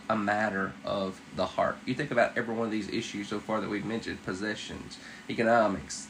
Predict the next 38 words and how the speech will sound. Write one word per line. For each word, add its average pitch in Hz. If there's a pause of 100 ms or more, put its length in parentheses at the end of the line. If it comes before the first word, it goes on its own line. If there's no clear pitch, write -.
(120)
all 110
these 131
things 110 (280)
was 117
a 110
matter 107
of 101 (560)
the 117
heart. - (600)
Whether 101
he 104
was 107
dealing 110
with 101 (220)
a 98 (160)
religious 113
leader, -
whether 95
he 98
was 95
dealing 98
with 98
a 98 (520)
V 110
I 113
P, 110
whether 98
he 110
was, 101 (380)
it 117
was 107
always 104
about 98
an 95
issue 95
of 92 (320)
the 87
heart, -